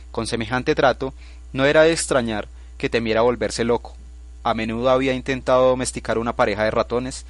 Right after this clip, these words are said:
que acudía todas las noches a roer los restos de su pan. Pasaba de la cólera a las lágrimas, de la crisis de devoción al deseo de violencia, del enervamiento a la furia. "Lo pagarán", se repetía, "lo pagarán".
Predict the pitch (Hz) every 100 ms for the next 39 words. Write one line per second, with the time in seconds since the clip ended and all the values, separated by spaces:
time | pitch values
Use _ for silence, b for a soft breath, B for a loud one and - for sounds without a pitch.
0 | b b 135 - 123 123 143 147 156 151
1 | 156 135 117 143 139 135 117 107 113 117
2 | 123 - 131 123 120 - 95 90 - -
3 | - - - - - - b b b b
4 | b - 127 113 120 123 143 143 - 135
5 | 151 156 143 113 110 110 107 101 90 -
6 | - - b b - 113 107 120 110 127
7 | 131 127 120 110 - 139 160 - - 123
8 | 110 104 107 110 113 117 107 107 107 -
9 | - - 120 123 117 120 117 113 113 123
10 | 135 156 143 - - 113 - 117 104 87
11 | - - b b b b 104 110 110 107
12 | 110 110 - - - - 123 113 110 107
13 | 113 101 113 - 113 107 110 123 117